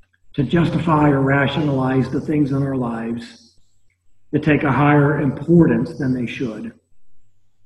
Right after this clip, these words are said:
We must always be aware that God requires first place in our lives. He and he alone is to occupy the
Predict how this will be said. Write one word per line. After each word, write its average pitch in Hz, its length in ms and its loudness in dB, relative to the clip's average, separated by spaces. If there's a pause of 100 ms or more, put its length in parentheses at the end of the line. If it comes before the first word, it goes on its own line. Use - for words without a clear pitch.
(1400)
We 170 100 2
must 160 160 2
always 170 280 4
be 147 140 6
aware 120 580 2
that 131 240 -4
God 139 280 0
requires 120 1000 -2 (320)
first 151 320 0
place 131 360 -2
in 123 100 -4
our 117 120 -4
lives. 110 640 -10 (220)
He 151 340 6
and 127 160 4
he 147 200 4
alone 120 420 2
is 117 100 -2
to 143 140 -6
occupy 120 800 -2
the 123 160 -6